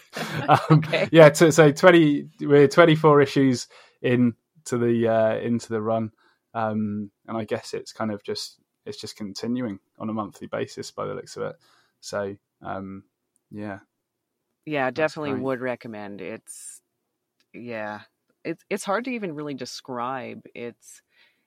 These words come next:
Speaker 2: and that's one that I would love to see Stan Yak draw. Speaking of Stan, by the way, I think he would do a good job.
Speaker 1: Right.
Speaker 2: Mm-hmm.
Speaker 1: Yeah. Cool. Excellent. Yeah, no doubt.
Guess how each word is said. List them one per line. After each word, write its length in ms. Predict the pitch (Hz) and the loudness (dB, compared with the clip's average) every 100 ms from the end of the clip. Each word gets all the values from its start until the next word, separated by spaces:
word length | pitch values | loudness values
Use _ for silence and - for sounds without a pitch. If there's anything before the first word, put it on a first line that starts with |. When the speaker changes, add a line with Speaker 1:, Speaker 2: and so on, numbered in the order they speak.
| - | -12
Speaker 2:
and 160 | 196 185 | -6 0
that's 260 | 220 - | 0 0
one 320 | 254 233 196 180 | -6 -4 -4 -4
that 160 | 165 - | -4 -2
I 160 | 139 | -4
would 200 | 135 139 | -6 -8
love 200 | 127 135 | -8 -8
to 100 | - | -10
see 180 | 135 127 | -16 -14
Stan 320 | 117 - 117 | -14 -12 -12
Yak 320 | 113 110 113 - | -12 -12 -14 -12
draw. 300 | 85 64 - | -12 -10 -14
Speaking 420 | - 117 120 113 | -18 -18 -16 -16
of 160 | 104 104 | -16 -18
Stan, 380 | - 104 104 | -16 -14 -14
by 140 | 95 90 | -14 -18
the 80 | - | -18
way, 260 | 62 90 131 | -18 -18 -18
I 60 | 123 | -20
think 240 | - 110 | -18 -18
he 140 | - 110 | -16 -18
would 140 | 107 | -16
do 120 | 98 | -18
a 40 | 98 | -16
good 160 | 95 | -14
job. 120 | 110 117 | -10 -8
Speaker 1:
Right. 240 | 107 - - _ _ _ - | -10 -14 -20 _ _ _ -20
Speaker 2:
Mm-hmm. 300 | 120 123 120 _ | -16 -16 -16 _
Speaker 1:
Yeah. 300 | 98 110 101 - _ _ _ _ _ _ - | -10 -8 -8 -12 _ _ _ _ _ _ -18
Cool. 420 | - 123 104 80 _ - | -6 -4 -4 -8 _ -12
Excellent. 420 | - - - 92 | -12 -10 -12 -10
Yeah, 240 | 110 107 95 | -8 -8 -10
no 180 | - 113 | -8 -8
doubt. 280 | 113 92 85 | -6 -10 -14